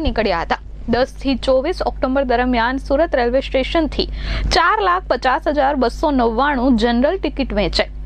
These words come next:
જેના પરથી છ લાખ અડતાલીસ હજારથી વધુ મુસાફરોએ મુસાફરી કરી અને આઠ પોઇન્ટ પંચ્યાસી કરોડની આવક થઈ. ઉધના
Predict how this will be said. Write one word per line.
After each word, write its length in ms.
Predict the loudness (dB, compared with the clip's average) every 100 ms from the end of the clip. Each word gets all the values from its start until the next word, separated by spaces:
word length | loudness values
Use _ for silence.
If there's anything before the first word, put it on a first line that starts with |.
| -2
જેના 220 | -2 0 0
પરથી 340 | -2 0 0
છ 300 | 0 0 2 2
લાખ 200 | 0 -2 -4
અડતાલીસ 380 | -2 0 0 0 0 2
હજારથી 400 | 2 0 -4 -2
વધુ 180 | 0 2 2
મુસાફરોએ 540 | 0 -2 0 0 0 2 2
મુસાફરી 500 | 2 0 0 -2 -2
કરી 180 | -2 -2 -2 -2 -2 0
અને 200 | 2 2 0 -4 -4 -4 -2 0 0
આઠ 260 | -2 -4 -2
પોઇન્ટ 260 | 0 0 -2
પંચ્યાસી 560 | 0 0 0 -2 -2 -2
કરોડની 360 | 0 0 0 -2 0 -2
આવક 200 | -2 -6 -6
થઈ. 140 | -6 -6 -8 -2 0
ઉધના 240 | 0 0